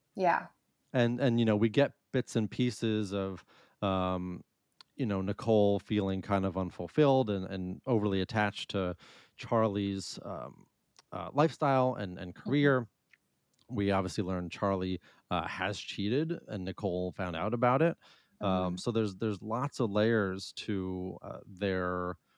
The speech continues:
Speaker 2: respective unhappiness. And,
Speaker 1: Yeah.
Speaker 2: you know, I think one of my questions for you as we're jumping into this movie is, you know, would you have wanted to work with this couple as we kinda see them at the outset?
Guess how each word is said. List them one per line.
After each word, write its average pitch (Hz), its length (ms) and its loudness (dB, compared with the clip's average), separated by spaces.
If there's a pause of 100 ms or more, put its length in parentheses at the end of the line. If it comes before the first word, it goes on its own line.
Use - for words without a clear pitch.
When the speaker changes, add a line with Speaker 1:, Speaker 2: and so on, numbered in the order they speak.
(120)
Speaker 2:
respective 104 580 -2
unhappiness. 90 840 -4 (120)
And, 95 320 -2
Speaker 1:
Yeah. 190 160 -2 (760)
Speaker 2:
you 127 60 -2
know, 113 80 0
I 110 160 0
think 120 160 0
one 120 100 4
of 127 40 2
my 113 120 2
questions 107 440 -2 (440)
for 117 160 4
you 113 440 6
as 107 160 2
we're 107 80 0
jumping 107 340 -2
into 127 200 2
this 101 200 -2
movie 101 340 0
is, 98 460 -2 (440)
you 113 80 0
know, 95 280 -2 (640)
would 127 220 4
you 160 120 6
have 151 100 6
wanted 131 300 2
to 110 80 -2
work 113 240 0
with 110 120 0
this - 180 -4
couple 92 440 0
as 87 120 -2
we 98 80 -2
kinda 95 220 -2
see 104 200 -2
them 92 180 0
at 85 140 -4
the 90 120 -2
outset? 87 480 -6